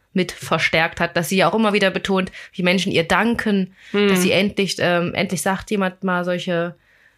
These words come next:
Speaker 1: äh, so offene Worte mit so viel Reichweite. Und das sind wir wieder, wieder bei, dass sie natürlich auch eine Galionsfigur da ist.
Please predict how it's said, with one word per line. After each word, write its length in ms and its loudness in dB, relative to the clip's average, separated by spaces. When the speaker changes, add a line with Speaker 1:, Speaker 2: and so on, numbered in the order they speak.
Speaker 1:
äh, 160 -4
so 100 -4
offene 340 -2
Worte 220 0
mit 160 -2
so 80 -4
viel 140 -2
Reichweite. 560 0
Und 80 -4
das 80 -6
sind 100 -4
wir 80 -2
wieder, 220 -2
wieder 180 0
bei, 240 0
dass 400 -8
sie 160 -14
natürlich 300 -2
auch 80 -4
eine 100 -2
Galionsfigur 640 -4
da 140 -6
ist. 240 -14